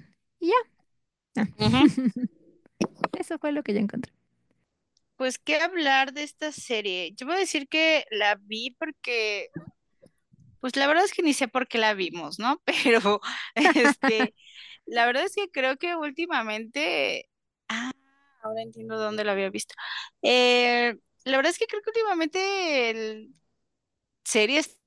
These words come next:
Speaker 2: chicas me están siguiendo y no sé por qué. Yo quiero resaltar que no es personal con la actriz, pero tengo algo en contra de la protagonista. Yo, sinceramente, las escenas, por ejemplo, de, hubo escenas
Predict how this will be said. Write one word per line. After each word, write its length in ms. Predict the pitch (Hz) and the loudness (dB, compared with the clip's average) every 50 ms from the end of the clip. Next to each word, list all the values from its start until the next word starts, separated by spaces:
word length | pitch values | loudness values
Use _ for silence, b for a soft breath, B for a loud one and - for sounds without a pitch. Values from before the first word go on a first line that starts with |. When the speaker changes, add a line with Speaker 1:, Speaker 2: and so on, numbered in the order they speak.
| _ _ _ _ _ _ _ _ _ _ _ _ - | _ _ _ _ _ _ _ _ _ _ _ _ -12
Speaker 2:
chicas 420 | 254 - - - 262 262 277 294 | -12 -10 -6 -2 -2 -2 0 -2
me 160 | 285 262 220 | -4 -4 -6
están 300 | 220 - - 208 220 220 | -6 -8 -8 -8 -8 -8
siguiendo 580 | 240 240 233 220 214 214 214 214 208 202 196 190 | -8 -6 -6 -6 -6 -6 -6 -6 -6 -6 -6 -6
y 100 | 196 202 | -6 -6
no 180 | 202 208 220 | -6 -6 -4
sé 140 | 226 220 208 | -4 -4 -6
por 260 | 214 - 214 214 208 | -4 -2 -4 -4 -4
qué. 280 | - - 175 156 - _ B B B B B B B B B _ _ _ - | -4 -2 -2 -2 -2 _ B B B B B B B B B _ _ _ -12
Yo 320 | 220 208 214 - 294 330 294 - _ | -12 -6 -2 2 2 2 2 0 _
quiero 180 | - 359 381 427 440 440 427 427 - | 2 4 6 6 6 4 4 2 -2
resaltar 380 | 254 247 - 254 226 220 226 254 | -4 -2 0 0 0 0 0 0
que 300 | 330 349 349 294 262 - _ - | 0 -2 -2 -2 -4 -8 _ -6
no 260 | - 240 262 285 311 | -2 0 2 2 2
es 180 | 370 427 - - | 0 -2 -2 -4
personal 540 | - 403 415 392 - 320 262 233 233 254 | -4 -2 -2 -2 -2 -2 -2 -2 -2 -2
con 160 | - 311 320 330 | -4 -4 -2 0
la 180 | 330 294 240 | 2 2 2
actriz, 440 | 208 190 _ - - 240 247 262 - | 0 0 _ -6 -4 -4 -4 -6 -4
pero 260 | - 349 339 311 277 | -4 -2 0 0 -2
tengo 340 | - - 269 285 294 320 311 | -2 -4 -4 0 2 4 4
algo 220 | 277 262 262 294 | 4 4 2 -2
en 60 | 302 294 | -4 -4
contra 240 | 277 262 285 285 294 | -6 -6 -4 -2 -2
de 100 | 285 269 | 0 0
la 120 | 226 - | 0 -2
protagonista. 800 | - 185 180 - - 170 175 170 202 220 233 - - - 190 - - - | -2 -4 -8 -4 -4 -4 -4 -4 -6 -6 -6 -6 -4 -4 -4 -4 -4 -6
Yo, 180 | - 214 220 240 | -6 -6 -6 -4
sinceramente, 960 | - 277 277 262 - 254 240 240 240 233 233 240 - 247 247 247 254 247 247 214 - _ _ b b b b b b b b b _ _ _ _ _ _ _ _ 427 | -2 0 0 2 2 2 2 2 2 0 -2 -2 0 0 0 0 0 -2 -4 -6 -12 _ _ b b b b b b b b b _ _ _ _ _ _ _ _ 2
las 300 | 254 247 254 247 254 - | 4 4 4 4 4 2
escenas, 440 | 269 262 - 320 330 320 381 403 - | 0 0 2 2 2 2 2 2 0
por 160 | - 285 233 | -2 -2 -2
ejemplo, 420 | 226 233 240 240 - 247 220 220 | -2 -2 -4 -6 -6 -4 -4 -4
de, 420 | 202 214 208 214 214 208 214 208 - _ _ _ _ _ _ _ _ _ _ _ _ _ _ - | -2 -2 -2 -2 -2 -2 -4 -6 -8 _ _ _ _ _ _ _ _ _ _ _ _ _ _ -8
hubo 220 | 294 285 320 370 | -4 0 2 2
escenas 640 | 392 370 - 330 294 294 302 320 330 349 - - - | 2 2 2 2 2 2 2 2 2 0 -2 -6 -12